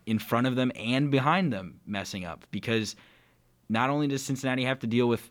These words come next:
Ohio State finding a second loss and Oregon finding a second loss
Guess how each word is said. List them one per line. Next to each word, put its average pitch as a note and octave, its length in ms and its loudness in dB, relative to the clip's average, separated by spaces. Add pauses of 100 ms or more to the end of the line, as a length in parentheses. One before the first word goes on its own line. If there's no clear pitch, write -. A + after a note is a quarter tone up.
(120)
Ohio A#2 320 2
State A#2+ 320 -2
finding G#2+ 400 -2
a F2+ 60 -6
second G2+ 320 -4
loss F#2 300 -6
and F#2 100 -8
Oregon A#2 400 2
finding G2+ 320 0
a F#2 40 -6
second G2 340 -6
loss F#2 340 -6